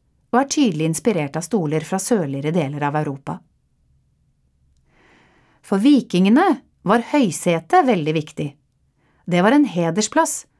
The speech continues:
og viste hvem som hadde makten. Det hadde symbolsk betydning for både guder, konger og høvdinger. Guden Odin hadde for eksempel et høysete i Valhall ved navn Lidskjalv. Alle vikinghøvdinger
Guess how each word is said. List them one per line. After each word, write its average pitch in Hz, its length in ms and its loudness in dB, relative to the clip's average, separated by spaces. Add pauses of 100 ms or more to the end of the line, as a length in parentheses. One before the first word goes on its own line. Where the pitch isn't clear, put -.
og 277 120 2
viste 196 320 0
hvem 151 180 -2
som 160 160 -2
hadde 165 160 0
makten. 247 380 -2 (1120)
Det 170 80 0
hadde 190 280 0
symbolsk 214 640 0
betydning 240 560 2
for 160 140 -6
både 165 220 0
guder, 233 640 2
konger 165 500 -2
og 170 140 -4
høvdinger. 147 480 -2 (1040)
Guden 170 320 0
Odin 233 540 0 (240)
hadde 262 180 2
for 262 120 2
eksempel 175 420 -2
et 185 160 -10
høysete 156 540 -2
i 170 60 0
Valhall 190 520 0 (100)
ved 175 140 2
navn 160 240 0 (100)
Lidskjalv. 185 880 -2 (2250)
Alle 220 320 4
vikinghøvdinger 220 1080 2